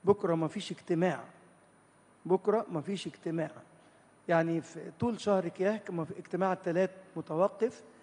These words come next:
لأن احنا بنتقابل كل يوم الساعة عشرة، في، يعني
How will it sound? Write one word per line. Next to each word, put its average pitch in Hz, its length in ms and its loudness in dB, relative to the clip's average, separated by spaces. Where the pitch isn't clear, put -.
لأن 220 200 0
احنا 202 300 0
بنتقابل 185 600 2
كل 175 280 0
يوم 185 220 4
الساعة 165 400 0
عشرة، 196 320 -2
في، 175 340 0
يعني 175 340 0